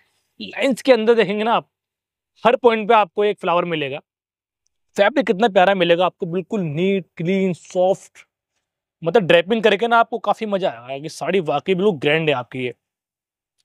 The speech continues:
मात्र आठ हज़ार पाँच सौ रुपये के अंदर इस साड़ी को आपने ऑर्डर करना है। तो चीज़ ब्यूटीफुल है गाइस आपकी ये।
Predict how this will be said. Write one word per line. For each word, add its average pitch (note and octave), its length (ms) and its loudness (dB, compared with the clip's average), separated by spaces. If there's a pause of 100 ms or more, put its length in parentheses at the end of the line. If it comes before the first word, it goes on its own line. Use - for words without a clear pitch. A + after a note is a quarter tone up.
मात्र E3+ 520 0
आठ F3+ 200 4
हज़ार G3+ 160 0
पाँच F#3 260 -4
सौ G3 60 -4
रुपये F#3+ 160 -4
के F#3+ 100 -4
अंदर F3+ 280 -4 (540)
इस B3+ 140 2
साड़ी - 240 4
को A#3+ 100 4
आपने G3 180 0
ऑर्डर F#3 260 -2
करना D3 240 -8
है। C#3 120 -10 (360)
तो G3 60 -2
चीज़ A3+ 260 0
ब्यूटीफुल G#3+ 380 2
है A#3 60 2
गाइस A3+ 200 4
आपकी G#3+ 280 0
ये। A3+ 220 0